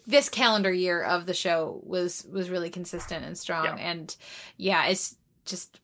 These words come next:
Speaker 1: one of the funniest shows I watched this year. It is not
Speaker 2: Yeah.
Speaker 1: the funniest show that I watch, but it's one of 'em. Uh, and so that's why it's on my list. What's
Speaker 2: No.
Speaker 1: your number nine?
Speaker 2: Uh, my number nine, I'm, like, ninety-eight percent positive is not on your list, and that's The Good Fight. <laughs>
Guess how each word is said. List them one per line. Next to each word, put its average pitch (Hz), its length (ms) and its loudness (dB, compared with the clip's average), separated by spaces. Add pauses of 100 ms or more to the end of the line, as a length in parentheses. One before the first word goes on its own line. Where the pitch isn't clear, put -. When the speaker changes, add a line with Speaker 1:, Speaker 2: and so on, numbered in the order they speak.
Speaker 1:
one 175 440 0
of 180 120 -4
the 190 100 0
funniest 175 420 -2
shows 262 220 0
I 240 60 0
watched 320 260 2
this 180 200 -2
year. 143 260 -4
It 180 120 -2
is 180 120 0
not 202 160 8
Speaker 2:
Yeah. - 60 2
Speaker 1:
the 320 100 2
funniest 175 340 4
show 151 160 2
that 151 100 0
I 143 80 0
watch, 139 400 -2
but 190 240 4
it's 180 180 2
one 190 220 4
of 254 80 8
'em. 196 220 6 (520)
Uh, 170 420 6
and 175 300 -2
so - 160 -4
that's 170 200 0
why 185 60 2
it's 185 120 -4
on 190 60 0
my 214 80 -2
list. 311 320 -10 (920)
What's 285 220 10
Speaker 2:
No. 294 40 6
Speaker 1:
your 285 60 6
number 240 200 4
nine? 165 260 -2 (920)
Speaker 2:
Uh, 196 280 12
my 262 100 12
number 311 220 8
nine, 247 460 10
I'm, 190 400 4 (280)
like, 165 300 8 (220)
ninety-eight 165 560 6
percent 160 340 2
positive 151 460 6
is 147 140 -2
not 143 200 6
on 151 100 -2
your 151 200 6
list, 165 240 6
and 156 100 2
that's 156 180 6
The 190 100 0
Good 208 220 -2
Fight. 311 480 10
<laughs> - 40 10